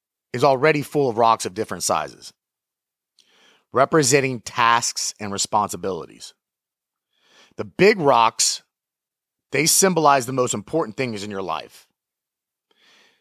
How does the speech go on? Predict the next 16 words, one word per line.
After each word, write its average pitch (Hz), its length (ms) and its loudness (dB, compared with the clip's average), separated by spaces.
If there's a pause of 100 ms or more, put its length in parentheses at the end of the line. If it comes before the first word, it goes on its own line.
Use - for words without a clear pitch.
(400)
And 131 340 -2 (260)
if 131 140 -4
you 135 120 -4
fill 214 280 6
your 196 160 2
bag 127 640 2
with 110 160 -4
the 98 100 -4
little 160 380 4
rocks, 87 580 -2 (460)
the 92 100 -4
less 135 220 0
than, 90 200 -6 (360)
the 101 100 -4
less 139 320 0
important 113 840 -2